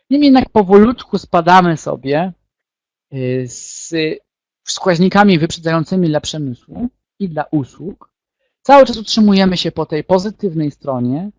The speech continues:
i dopiero radykalny spadek, na przykład do poziomu czterdzieści pięć, w ciągu najbliższych dwóch miesięcy, czyli śledźmy I S M,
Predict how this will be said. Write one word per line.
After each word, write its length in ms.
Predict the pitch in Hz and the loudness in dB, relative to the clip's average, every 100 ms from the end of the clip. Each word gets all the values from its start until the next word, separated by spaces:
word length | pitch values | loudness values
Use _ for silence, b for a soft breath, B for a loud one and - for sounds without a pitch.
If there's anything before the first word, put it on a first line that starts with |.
| _ _ _ | _ _ _
i 100 | 220 | -4
dopiero 560 | 180 202 - 240 247 214 | 2 2 4 6 6 6
radykalny 800 | 196 170 180 - 220 233 214 196 | 4 2 -4 4 6 8 6 4
spadek, 500 | - 196 175 143 - | 2 2 2 0 -2
na 120 | 135 | -2
przykład 380 | - 240 262 185 | -2 0 0 0
do 100 | 190 | -2
poziomu 440 | 190 170 175 151 | -2 0 0 0
czterdzieści 680 | - 170 147 143 180 - 160 | 0 -2 -2 -6 -10 -10 -12
pięć, 640 | - 180 135 113 - - _ _ _ _ _ _ | -4 0 0 -4 -10 -20 _ _ _ _ _ _
w 40 | - | -4
ciągu 260 | - 185 175 | 0 4 4
najbliższych 680 | 185 175 175 240 - 214 135 | 4 2 0 0 2 -2 -2
dwóch 360 | 143 143 - | -2 -2 0
miesięcy, 580 | 214 180 196 170 131 - - | 0 0 2 0 0 -6 -16
czyli 300 | 165 202 - | -10 -10 -8
śledźmy 560 | - 202 196 208 240 240 | -8 0 0 2 2 2
I 220 | 226 226 | 0 -2
S 180 | 185 - | -6 -6
M, 360 | 180 131 127 | -6 -6 -8